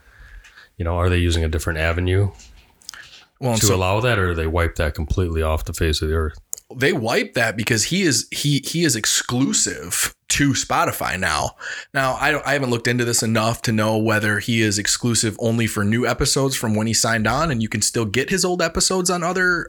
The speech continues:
Speaker 2: on other podcasts or YouTube and stuff like that. I mean, it's the internet, right? So it never goes all the way away. So I'm sure if you dig hard enough, you can find it.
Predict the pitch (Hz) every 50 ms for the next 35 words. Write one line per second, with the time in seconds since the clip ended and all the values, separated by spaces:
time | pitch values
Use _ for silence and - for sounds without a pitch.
0 | - 151 156 156 131 151 160 160 156 151 156 - - - 143 156 160 - - 165
1 | 160 156 - - 135 123 139 160 - - 175 156 147 - - 147 143 - 151 147
2 | 135 - 143 156 175 - - - - - - - - - - - - 170 170 147
3 | - 143 139 127 113 104 104 - - 110 110 107 - - 110 110 113 113 113 104
4 | 104 104 104 101 - - 98 98 98 110 110 117 113 113 113 117 117 120 117 -
5 | 117 110 104 - 123 104 - 110 104 98 104 104 104 104 110 113 120 123 123 127
6 | 123 - 135 131 135 127 - - 135 139 143 147 147 156 151